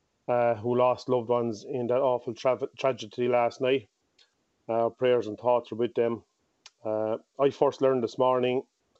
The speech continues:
uh, when my good friend, uh, Nigel Glynn rang me to inform me of the accident and the devastating news that his nephew was one of the victims.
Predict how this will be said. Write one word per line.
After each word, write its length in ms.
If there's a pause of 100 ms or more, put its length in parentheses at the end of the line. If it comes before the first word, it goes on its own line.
(600)
uh, 140
when 160
my 100
good 260
friend, 440
uh, 280
Nigel 640
Glynn 420
rang 260
me 320 (120)
to 100
inform 400
me 80
of 140
the 100
accident 520 (1000)
and 220
the 80
devastating 680
news 400
that 180
his 320
nephew 360
was 160
one 160
of 100
the 80
victims. 680